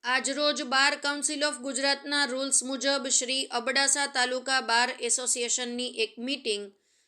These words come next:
બે હજાર ત્રેવીસ ચોવીસ માટે નવી કારોબારીની ચૂંટણી માટે બાર રૂમમાં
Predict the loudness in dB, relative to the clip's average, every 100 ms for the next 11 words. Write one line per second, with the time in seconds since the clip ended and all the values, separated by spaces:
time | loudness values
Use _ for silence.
0 | _ 0 2 2 2 0 0 0 2 2
1 | 0 -2 -2 0 0 0 0 0 0 -2
2 | -2 -2 0 0 2 0 0 -2 -4 -6
3 | -6 -6 -4 -4 -2 -4 0 0 0 -2
4 | -6 -6 -6 -6